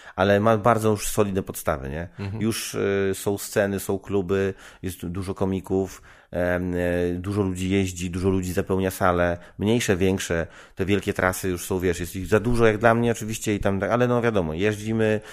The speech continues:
Speaker 1: gramy, wchodzą w to goście z, jakby wiesz, e, teraz jest trasa, była, jest z, z Czesławem Mozilem, wiesz,
Speaker 2: Tak.
Speaker 1: jakby to, to, to, to rośnie w siłę po prostu,
Speaker 2: Mhm.
Speaker 1: nie? Jeżeli na imprezie jest, wiesz, dwanaście tysięcy ludzi,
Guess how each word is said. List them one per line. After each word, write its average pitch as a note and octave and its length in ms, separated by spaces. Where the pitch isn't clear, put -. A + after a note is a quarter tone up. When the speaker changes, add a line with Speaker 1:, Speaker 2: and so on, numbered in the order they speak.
Speaker 1:
gramy, G2+ 560
wchodzą G2 420
w - 80
to F#2 420
goście F#2+ 500
z, F2 220
jakby E2+ 260
wiesz, E2 360
e, D#2 60
teraz E2 260
jest D#2+ 120
trasa, D#2 300
była, D#2 240
jest D2+ 200
z, D2+ 400
z - 80
Czesławem G2 360
Mozilem, F2 420
wiesz, D2+ 240
Speaker 2:
Tak. G2+ 100
Speaker 1:
jakby G2 260
to, A#2 120
to, A#2+ 200
to, - 180
to C3 160
rośnie C3 320
w - 60
siłę F#2 300
po D#2+ 80
prostu, D2 220
Speaker 2:
Mhm. C#2+ 160
Speaker 1:
nie? G#2 200
Jeżeli A2 260
na A2+ 120
imprezie A#2 460
jest, G#2+ 240
wiesz, G2 320
dwanaście G#2+ 400
tysięcy G2+ 380
ludzi, F#2+ 400